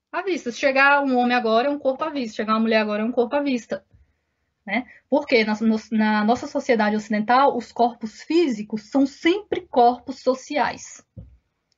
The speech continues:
Então, é nesse sentido, a anatomia, pra nós, ela tem muito peso.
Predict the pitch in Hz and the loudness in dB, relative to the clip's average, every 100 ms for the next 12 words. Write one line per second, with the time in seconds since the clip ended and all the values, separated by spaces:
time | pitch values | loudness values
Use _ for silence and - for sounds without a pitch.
0 | _ _ _ _ - 220 220 220 220 262 | _ _ _ _ -8 -2 2 4 6 4
1 | 349 339 320 294 220 196 208 226 226 277 | 0 -4 -4 -4 -6 0 2 4 4 0
2 | - 320 269 226 233 277 320 _ _ 247 | 0 0 2 0 0 -2 -6 _ _ 2
3 | 269 294 226 247 285 262 - - _ _ | 2 2 2 2 0 -4 -14 -20 _ _
4 | _ _ - 220 220 254 254 247 269 226 | _ _ -6 -4 0 2 4 2 0 -4
5 | 202 190 180 - | -8 -10 -12 -20